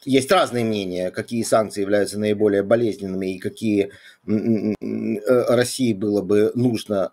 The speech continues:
э, снимать в первую очередь. На мой взгляд, я могу ошибаться, я буду рад услышать другое мнение. На мой взгляд, первое, что, м, хотела бы Россия отменить, это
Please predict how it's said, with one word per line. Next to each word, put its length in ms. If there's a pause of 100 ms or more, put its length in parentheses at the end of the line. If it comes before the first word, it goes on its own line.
э, 220
снимать 420
в 40
первую 300
очередь. 440 (380)
На 180
мой 240
взгляд, 500
я 200
могу 220
ошибаться, 520
я 320
буду 920
рад 280
услышать 400
другое 320
мнение. 320
На 120
мой 160
взгляд, 360 (360)
первое, 460
что, 600
м, 240
хотела 400
бы 120
Россия 340
отменить, 520
это 380